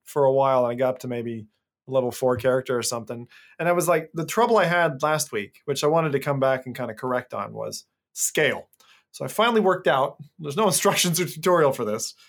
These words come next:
There's two buttons. One says build, one has a little play button. You do the build, you get a small scale object you can place in your home, on a table, et cetera, dinner table size, let's say.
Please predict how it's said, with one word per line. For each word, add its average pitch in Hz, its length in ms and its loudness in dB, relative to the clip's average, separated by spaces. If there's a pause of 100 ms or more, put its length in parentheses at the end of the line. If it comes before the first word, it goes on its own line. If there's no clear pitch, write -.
(180)
There's 139 100 -8
two 208 160 0
buttons. 165 500 0
One 170 160 0
says 180 200 2
build, 131 420 -2
one 143 160 -2
has 131 140 -2
a 131 60 -2
little 127 140 -2
play 175 220 2
button. 101 320 -4 (720)
You 160 80 -6
do 180 120 4
the 156 80 0
build, 180 460 4 (100)
you 156 100 -6
get 156 120 2
a 143 60 4
small 214 440 2
scale 202 360 2
object 127 720 0
you 139 80 -10
can 139 140 -8
place 175 260 2
in 170 60 -2
your 151 100 2
home, 151 260 4
on 127 120 2
a 107 80 -8
table, 147 360 2
et 131 80 -4
cetera, 143 220 0
dinner 208 220 2
table 185 300 2
size, 139 500 0
let's - 200 -8
say. 139 220 -6